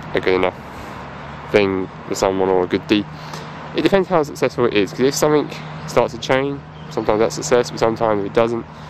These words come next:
It can go different ways. So you can say success is this bit,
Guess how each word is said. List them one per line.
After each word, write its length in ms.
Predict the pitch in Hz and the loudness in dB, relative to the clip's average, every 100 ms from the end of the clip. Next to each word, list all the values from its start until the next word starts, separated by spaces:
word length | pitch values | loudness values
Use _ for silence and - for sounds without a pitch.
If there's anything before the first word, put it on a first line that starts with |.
| - - - - - | -14 -14 -14 -14 -2
It 60 | 131 | 2
can 100 | 151 | 6
go 140 | 165 | 4
different 320 | 135 - - | 4 -2 0
ways. 220 | 98 92 | 2 2
So 80 | 101 | 2
you 60 | 107 | 0
can 100 | 123 | 4
say 180 | 147 127 | 4 4
success 680 | - - 139 135 - - - - | 0 2 2 2 -6 -12 -10 -4
is 80 | |
this 160 | - 127 | 2 0
bit, 260 | - 98 | 2 0